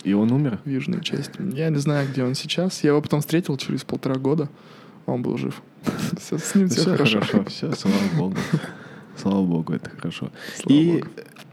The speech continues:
Speaker 1: и куда тогда ехать в Индию, если хо-, не хочется <laughs> острых ощущений и
Speaker 2: Если
Speaker 1: пить чай
Speaker 2: ты
Speaker 1: из реки?
Speaker 2: едешь первый раз в Индию,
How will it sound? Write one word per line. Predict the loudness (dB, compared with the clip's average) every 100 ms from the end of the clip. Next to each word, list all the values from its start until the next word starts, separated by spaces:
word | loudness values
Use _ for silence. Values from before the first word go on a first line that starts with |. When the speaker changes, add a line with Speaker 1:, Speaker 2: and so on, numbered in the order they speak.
| -20 -20 -8 -2
Speaker 1:
и | 0
куда | 4 4
тогда | 4 4
ехать | 4 2 -2 -2
в |
Индию, | -2 -2 -4
если | -6 -8 -10 -10 -16 -20 -20 -20 -20 -20 -16 -14
хо-, | -8
не | -6 -4
хочется | -4 -4 0 2 6
<laughs> | 6
острых | 4 0 2
ощущений | 0 2 0 2 4 6
и |
Speaker 2:
Если | 8 6 6 2
Speaker 1:
пить | 2
чай | 4 4
Speaker 2:
ты |
Speaker 1:
из | 6 6
реки? | 4
Speaker 2:
едешь | 2 0
первый | 2 2 4 4
раз | 4 2 0
в | 2
Индию, | 2 2 2 2